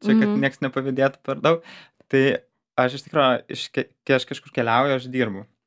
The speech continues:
Speaker 2: Mhm.
Speaker 1: Tai va, tai aš tiesiog juokauju, kad sakau, kad, nu, vis tiek kelionė yra geriau, nes vakare išeini ne į Bigo-, Bigą, prekybos
Speaker 2: Mhm.
Speaker 1: centras čia Pašilaičiuose,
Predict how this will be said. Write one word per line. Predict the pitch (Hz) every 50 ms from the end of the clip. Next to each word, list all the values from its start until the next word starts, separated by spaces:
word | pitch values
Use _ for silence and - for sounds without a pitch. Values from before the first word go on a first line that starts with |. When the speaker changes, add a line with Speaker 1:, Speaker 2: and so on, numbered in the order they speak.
| _ _ - -
Speaker 2:
Mhm. | 208 208 202 196 190 208 202 -
Speaker 1:
Tai | _ - 139 131
va, | 123 120 107 101
tai | - _ - 127 127 127
aš | - - 135 - - _
tiesiog | _ - 147 131 156 143 139 _ _ _ - - - 120
juokauju, | 123 123 123 - 135 160 180 185 170
kad | - 143
sakau, | - - _ - 139 135
kad, | - 127 - _ _ _ _
nu, | - 139 143
vis | 143 143
tiek | - 156 151
kelionė | - 123 127 135 147 143 127 127
yra | 127 123
geriau, | 120 117 113 120 139 170 196 - _ _ _ _ _ _ - -
nes | 127 123 -
vakare | - 135 131 - 131 131 131 135 131 127 123
išeini | 123 131 127 123 - 143 143 147 143 135
ne | 131 131 127 127 127 127 123 123
į | - 135 127 123 120 120 -
Bigo-, | - 123 120 127 123 135 151 170 170 - _
Bigą, | - 135 127 135 139 160 175 185
prekybos | - - - 180 220 214 214 214 208
Speaker 2:
Mhm. | 208
Speaker 1:
centras | - 156 156 160 160 160
čia | - - 160
Pašilaičiuose, | - - 156 - - 160 160 160 160 - _ - -